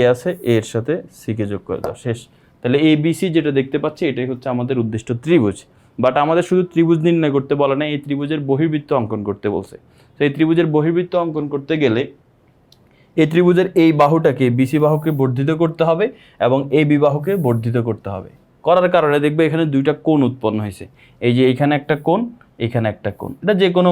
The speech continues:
মাপে তুমি অঙ্কন করে ফেলবা। এবার এই কোণ দুইটার সমদ্বিখণ্ডক অঙ্কন করতে হবে। কিভাবে একটা কোণের সমদ্বিখণ্ডক অঙ্কন করা হয়? এই কোণটা শুরুতে কেন্দ্র করে অর্ধেকের বেশি ব্যাসার্ধ নিয়ে এখানে একটা বৃত্তচাপ, এবং শেষে কেন্দ্র করে অর্ধেকের বেশি ব্যাসার্ধ নিয়ে আরেকটা বৃত্তচাপ। এখন just এটার সাথে এটা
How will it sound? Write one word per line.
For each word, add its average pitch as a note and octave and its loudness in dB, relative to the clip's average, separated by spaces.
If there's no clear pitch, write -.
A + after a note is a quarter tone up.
মাপে C#3 2
তুমি A#2+ 0
অঙ্কন G#2 -8
করে G2+ -6
ফেলবা। - -14
এবার E3 4
এই F#3 0
কোণ F#3+ 2
দুইটার G3 2
সমদ্বিখণ্ডক D3 0
অঙ্কন A#2 -4
করতে G#2 -10
হবে। F#2+ -12
কিভাবে F3+ 4
একটা F#3 -2
কোণের F#3 2
সমদ্বিখণ্ডক D#3+ 0
অঙ্কন D3+ -4
করা C#3+ 2
হয়? F3+ -4
এই C#3 2
কোণটা E3 2
শুরুতে F3 4
কেন্দ্র F3 4
করে F3 6
অর্ধেকের D3+ 0
বেশি D#3 0
ব্যাসার্ধ D3+ 2
নিয়ে D#3 0
এখানে C#3+ 0
একটা D3 0
বৃত্তচাপ, D#3+ 2
এবং B2+ 2
শেষে C#3+ 0
কেন্দ্র D#3 2
করে E3 4
অর্ধেকের C3 -2
বেশি C3+ 0
ব্যাসার্ধ B2 0
নিয়ে B2+ 2
আরেকটা G#2+ -4
বৃত্তচাপ। G2+ -10
এখন C3+ 0
just D3 2
এটার A#2+ -4
সাথে A#2 -2
এটা A2 -4